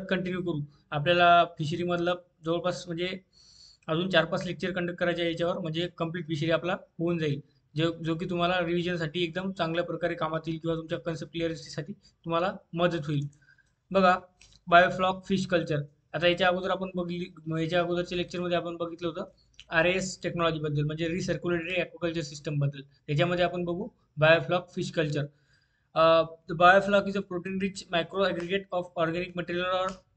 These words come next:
and microorganism including diatoms, bacteria, protozoa, algae, fecal pellets, remain of dead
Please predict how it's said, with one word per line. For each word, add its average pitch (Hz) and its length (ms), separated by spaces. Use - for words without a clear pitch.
and 196 140
microorganism 185 720
including 190 500
diatoms, 170 400
bacteria, 175 500
protozoa, 170 680
algae, 170 240
fecal 180 460
pellets, 180 420
remain 175 180
of 180 320
dead 185 100